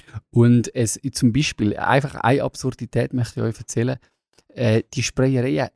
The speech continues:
sind in einem von diesen Türmen drin und der Sandstein hat zuerst müssen behandelt werden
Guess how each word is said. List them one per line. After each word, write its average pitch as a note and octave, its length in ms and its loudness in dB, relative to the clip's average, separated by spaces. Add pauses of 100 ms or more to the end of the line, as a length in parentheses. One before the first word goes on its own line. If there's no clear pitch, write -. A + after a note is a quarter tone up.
sind A#2 260 -2
in - 100 -18
einem D#3 240 0
von C3+ 140 -6
diesen G#2 180 -2 (140)
Türmen F3+ 400 0
drin D3+ 340 -2 (400)
und D3+ 240 4
der C3 80 2
Sandstein B2+ 1040 -2
hat B2+ 260 -8
zuerst - 360 -2
müssen C3+ 280 -2
behandelt C#3 800 0
werden B2 500 -2